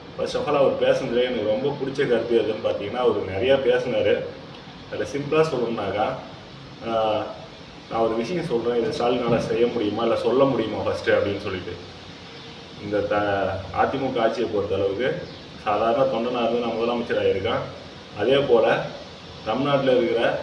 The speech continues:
திறமையும் தகுதியும் உள்ள எந்த அதிமுக தொண்டனும் நாளைக்கு முதலமைச்சர் ஆகலாம், தலைமை பொறுப்புக்கு வரலாம் அப்படின்னு சொன்னாரு.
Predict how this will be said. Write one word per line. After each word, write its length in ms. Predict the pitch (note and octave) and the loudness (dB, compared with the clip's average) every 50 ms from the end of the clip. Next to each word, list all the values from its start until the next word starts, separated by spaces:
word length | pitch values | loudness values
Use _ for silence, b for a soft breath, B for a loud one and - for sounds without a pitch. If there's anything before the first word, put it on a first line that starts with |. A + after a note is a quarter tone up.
| - - - - - - | -8 -10 -12 -12 -8 -4
திறமையும் 500 | A#2 A2+ A#2+ C3+ C#3 C3+ C3+ C#3 C3+ - | 0 0 2 2 2 2 2 2 2 2
தகுதியும் 360 | B2 A#2+ C3 C3+ C#3 C#3 B2+ | 4 4 4 4 2 2 0
உள்ள 140 | B2 A#2+ A2+ | 0 0 0
எந்த 360 | G#2 G#2 G#2 A2 C3+ C#3 C#3+ | 2 2 0 0 2 2 4
அதிமுக 680 | C#3 B2+ A#2+ A2+ - C3+ C3 C3+ B2+ A#2+ - - - - A#2 | 6 6 6 4 2 -2 -4 -4 -4 -2 0 0 0 0 0
தொண்டனும் 420 | A2 A2 A2 F#2+ - B2 C#3 - - - - - - - - - A#2+ | -2 -2 -2 -2 0 0 -2 -2 -4 -8 -10 -12 -14 -14 -12 -8 -4
நாளைக்கு 280 | A#2 B2 B2 A#2 A#2 A#2 | 0 0 0 0 0 0
முதலமைச்சர் 500 | A#2 A#2+ B2 B2+ B2+ B2 A#2 B2 A2 G#2 | 2 4 4 4 2 2 2 2 2 4
ஆகலாம், 360 | G2 G2 - - - - - - - - - | 4 4 4 4 4 2 0 -2 -6 -2 0
தலைமை 260 | B2+ B2+ - B2+ A#2+ | 2 4 4 4 4
பொறுப்புக்கு 380 | A#2 A#2+ A2 G#2 - G#2+ G2+ G2+ | 4 4 4 4 2 0 2 2
வரலாம் 400 | G2 G2 G2+ G#2 G2+ G2+ G2 F#2+ - - - - - | 2 2 4 4 2 2 2 0 -4 -8 -10 -8 -4
அப்படின்னு 380 | G#2 G#2 G2+ G#2 G2+ - - A2 | -2 -2 0 0 -2 -2 -2 -2
சொன்னாரு. 220 | G2+ G2+ F#2+ F#2 | -2 -2 -2 -2